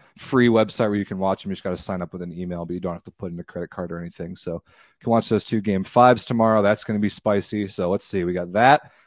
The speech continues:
We got Bundesliga. We got, uh, Plusliga game five, <laughs> Xavier Che Olsztyn. We got a couple Lega Volley Femminile playoff games. We got the two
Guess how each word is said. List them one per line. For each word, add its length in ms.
We 80
got 180
Bundesliga. 800
We 160
got, 600
uh, 180
Plusliga 640
game 240
five, 380
<laughs> 20
Xavier 420
Che 200
Olsztyn. 540
We 100
got 240
a 60
couple 480
Lega 240
Volley 200
Femminile 460
playoff 380
games. 400
We 60
got 160
the 80
two 520